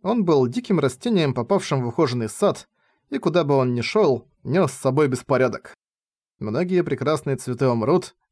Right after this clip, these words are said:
если он пустит корни и высосет жизненные соки из земли. Джейн весело болтала, пытаясь спровоцировать его на ответную реплику, но Эндер не попадался на её приманку. Священники не увидят, как он шевелит губами.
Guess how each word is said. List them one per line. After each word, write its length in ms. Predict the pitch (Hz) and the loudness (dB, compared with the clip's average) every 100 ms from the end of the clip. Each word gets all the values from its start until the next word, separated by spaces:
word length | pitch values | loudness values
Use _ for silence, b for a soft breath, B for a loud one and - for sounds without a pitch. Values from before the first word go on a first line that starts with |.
| - | -8
если 340 | 123 131 135 | -2 0 2
он 140 | 123 117 | 0 0
пустит 320 | 135 - - | -4 -4 -8
корни 560 | - 165 156 147 123 - - | 0 2 2 0 0 -6 -12
и 140 | 135 113 | -4 -2
высосет 480 | 113 117 175 285 131 | -2 -2 -2 -4 -2
жизненные 500 | 123 117 143 185 226 | -2 0 2 2 2
соки 300 | 135 117 127 | -2 0 0
из 140 | 113 | 0
земли. 400 | 135 127 117 - _ _ _ _ _ _ - | 0 0 0 -2 _ _ _ _ _ _ -8
Джейн 400 | 110 107 131 131 | -6 -2 0 0
весело 360 | 120 123 127 117 | 0 -2 -2 0
болтала, 500 | 117 113 156 151 127 | 0 0 2 2 0
пытаясь 420 | 120 - 214 135 | -2 0 2 0
спровоцировать 680 | - 131 120 - 196 139 123 | -2 -2 -2 0 0 0 0
его 160 | 131 147 | 0 0
на 100 | 123 | 0
ответную 460 | 135 139 131 117 | 0 -2 0 0
реплику, 520 | 196 202 143 147 135 - _ _ _ 127 | 0 0 0 2 2 0 _ _ _ -2
но 240 | 139 135 | 0 2
Эндер 340 | 147 147 139 131 | 2 0 0 0
не 100 | 135 | 0
попадался 560 | 131 127 156 165 - | 0 0 2 0 0
на 80 | 127 | -2
её 180 | 123 120 | 0 0
приманку. 640 | 139 135 120 113 120 - - _ _ _ _ _ _ | 0 2 0 -2 -6 -10 -12 _ _ _ _ _ _
Священники 580 | - 135 - 254 208 196 | -6 -4 -2 0 2 4
не 140 | 185 | 4
увидят, 300 | 180 190 170 | 4 2 -2
как 140 | 127 135 | -2 -4
он 100 | 123 | -2
шевелит 380 | - 123 123 127 | -2 -2 -2 0
губами. 580 | 131 131 117 107 - | 0 2 0 -4 -12